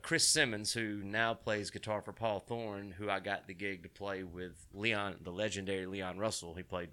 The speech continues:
with for about eight years. I was repre-, representing Le-, representing Leon out there in Austin. And then, uh, uh,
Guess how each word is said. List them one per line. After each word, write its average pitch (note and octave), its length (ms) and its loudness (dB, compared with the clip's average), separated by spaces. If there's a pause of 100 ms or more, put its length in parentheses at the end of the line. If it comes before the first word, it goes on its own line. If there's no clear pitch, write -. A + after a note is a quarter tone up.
with E2+ 180 -8
for F2 140 -12
about F2 220 -4
eight F2+ 180 0
years. E2 300 -6
I E2 60 -2
was E2+ 100 -8
repre-, F2 440 -8 (140)
representing F2 460 -6
Le-, - 0 -
representing - 0 - (360)
Leon F2+ 360 -8
out E2 160 -10
there D#2+ 300 -6 (180)
in D#2+ 120 -10
Austin. F2+ 500 -8 (840)
And G#2 160 0
then, G#2 220 4
uh, G2 240 0 (1300)
uh, G2 420 2